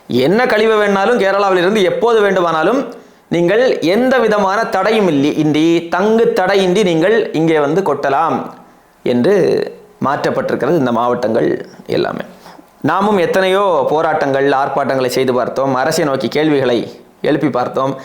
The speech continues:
கோரிக்கை மனுக்களை கொடுத்து பார்த்தோம். ஒரு கட்டத்தில் கேரளாவில் இருந்து வரக்கூடிய அந்த வாகனங்களை எல்லாம் சிறைபிடித்து போராட்டத்தை நடத்தினோம். அந்த வாகனங்களை அங்கே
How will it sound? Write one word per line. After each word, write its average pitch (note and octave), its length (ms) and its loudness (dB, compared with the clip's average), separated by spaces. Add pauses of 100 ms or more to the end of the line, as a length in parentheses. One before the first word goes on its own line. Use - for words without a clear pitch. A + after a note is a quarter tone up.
(220)
கோரிக்கை G#3 400 0
மனுக்களை E3 440 0 (200)
கொடுத்து D3 320 -2
பார்த்தோம். B2+ 380 -2 (440)
ஒரு E3+ 140 0
கட்டத்தில் F#3+ 440 0
கேரளாவில் G3 400 2
இருந்து F3+ 160 2
வரக்கூடிய E3+ 360 0
அந்த D#3 240 2
வாகனங்களை E3+ 520 0
எல்லாம் F3 180 0
சிறைபிடித்து F#3+ 720 0 (440)
போராட்டத்தை E3 480 -2
நடத்தினோம். B2+ 440 -2 (380)
அந்த D3 100 0
வாகனங்களை F3+ 460 0
அங்கே F3+ 260 0